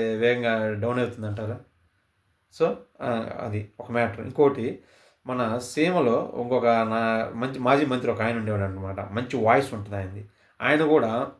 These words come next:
పార్టీలో సీటు మార్పు ఏమైనా కోరుకుంటున్నారా? ఆయనతో పాటు ఇంకొక దిగ్గజ నేత కూడా ఇంకొక ఆయన ఉండు. ఆయన ఏకంగా పార్టీ మార్పునే కోరుకుంటున్నారా? దాన్ని మనం ఈ వీడియోలో చర్చిద్దాం. చర్చించే ముందల నేను మీ అందరినీ ఒక రిక్వెస్ట్ చేస్తున్నా. ఇప్పటివరకు మన ఛానల్ని ఎవరైనా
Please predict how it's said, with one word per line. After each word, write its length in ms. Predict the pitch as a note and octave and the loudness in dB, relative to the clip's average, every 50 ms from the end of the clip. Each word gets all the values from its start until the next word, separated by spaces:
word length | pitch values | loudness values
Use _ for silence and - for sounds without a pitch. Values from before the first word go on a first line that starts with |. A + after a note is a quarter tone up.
| _ _ _ _ _ _ _ _ _ _ _ _ _ _ _ - | _ _ _ _ _ _ _ _ _ _ _ _ _ _ _ 0
పార్టీలో 480 | C3 C3+ C3 C#3+ B2 A#2 A2+ B2 C3 - | 0 2 2 2 2 2 2 0 0 -2
సీటు 240 | - C#3+ C#3 C#3+ | -4 -6 -6 -4
మార్పు 280 | C3+ A#2+ A#2 A2+ A#2 A#2+ | -2 0 0 0 0 0
ఏమైనా 180 | A2+ A2 A2 G#2 | -2 -2 0 0
కోరుకుంటున్నారా? 640 | G#2+ A2 G#2+ - A#2 G2+ G#2 G2 G2 G2 G#2 G#2 G#2 - _ _ _ _ _ _ _ _ _ _ - | 0 -2 -2 -4 -8 -6 -4 -2 -2 -2 -2 -6 -8 -12 _ _ _ _ _ _ _ _ _ _ -4
ఆయనతో 260 | B2 B2+ B2 C#3 C3+ | -4 -2 0 0 2
పాటు 220 | C3 C3 A#2 B2+ | 2 2 0 0
ఇంకొక 260 | A#2+ A#2+ B2+ B2+ B2+ B2+ | 0 -2 -2 -2 -2 -2
దిగ్గజ 340 | A2 A#2 A2 B2 D3 C3+ | -4 -2 2 4 4 4
నేత 160 | C#3 C#3 C3 B2+ | 4 4 2 0
కూడా 220 | B2 B2+ C3+ B2+ | 0 0 0 0
ఇంకొక 220 | A2 A2+ G#2 G#2 | 0 -2 -2 0
ఆయన 180 | A2 A#2 A#2 G#2 | 0 0 0 0
ఉండు. 300 | G#2 G2 F#2 G2+ G#2+ G#2+ - _ _ _ _ - | -2 -2 -4 -4 -6 -10 -14 _ _ _ _ -6
ఆయన 140 | A#2 A#2 C3+ | -2 2 2
ఏకంగా 180 | C#3+ D3 C#3+ | 2 2 0
పార్టీ 320 | - - B2 C3+ C#3 C#3 D#3+ | 0 2 4 4 4 4 4
మార్పునే 340 | D3 D3 C#3 C3+ C#3 C#3+ - | 4 4 4 2 2 0 0
కోరుకుంటున్నారా? 680 | A#2+ A#2+ B2 A#2+ A#2+ G#2+ A2 G#2 G2 G2 G2 G#2+ G#2 - _ _ _ _ _ _ _ _ _ - | 0 -2 -2 -4 -8 -10 -8 -6 -6 -6 -6 -8 -10 -14 _ _ _ _ _ _ _ _ _ -6
దాన్ని 160 | C#3+ C#3 C3+ C3 | -4 -4 -2 -2
మనం 220 | B2 B2+ B2+ B2 | -2 0 0 0
ఈ 100 | A#2 A2+ | 0 0
వీడియోలో 280 | A#2+ C3 C3+ C3+ A#2+ - | 2 2 2 2 2 0
చర్చిద్దాం. 500 | - G#2+ G2+ - A#2 G#2 G#2 G#2+ - - - _ _ _ _ - | -2 -6 -6 -6 -6 -6 -6 -6 -8 -10 -16 _ _ _ _ -4
చర్చించే 340 | C3+ C3 C3+ D#3+ D#3 D#3 E3+ | -4 -2 -2 -4 -2 -2 0
ముందల 500 | C#3 A2+ A#2 B2 C3+ A#2+ A2 G2+ G2+ G2+ - | 0 0 0 0 2 2 2 2 0 -2 -4
నేను 160 | A#2+ A#2 A#2 | -6 -6 -4
మీ 100 | A#2 A#2 | -2 -2
అందరినీ 400 | A2+ A2+ A#2+ B2+ A#2 A#2 A2+ A2 | -2 -2 -2 -2 -4 -4 -4 -4
ఒక 120 | G#2+ G2+ G#2 | -2 -2 -2
రిక్వెస్ట్ 400 | G2+ G2 - B2 - - - G2+ | -4 -2 0 -2 -2 -2 -2 -6
చేస్తున్నా. 320 | G2 - - G2+ F#2+ G2 | -6 -6 -8 -10 -10 -10
ఇప్పటివరకు 640 | G#2 - - A#2 A#2 A#2+ A2+ A2+ - G#2 G2+ G#2 - _ _ _ _ _ _ _ _ _ _ - | -10 -6 -2 0 2 2 0 0 -2 -6 -8 -8 -10 _ _ _ _ _ _ _ _ _ _ -10
మన 160 | A2+ G#2+ G#2 G#2 B2 | -8 -6 -4 -2 0
ఛానల్ని 260 | A#2+ C3+ C3+ B2 A2+ | 2 2 2 2 0
ఎవరైనా 400 | A#2 A#2 A#2+ A#2+ A#2 A2 G#2+ G#2 | 0 2 2 2 0 0 -2 -6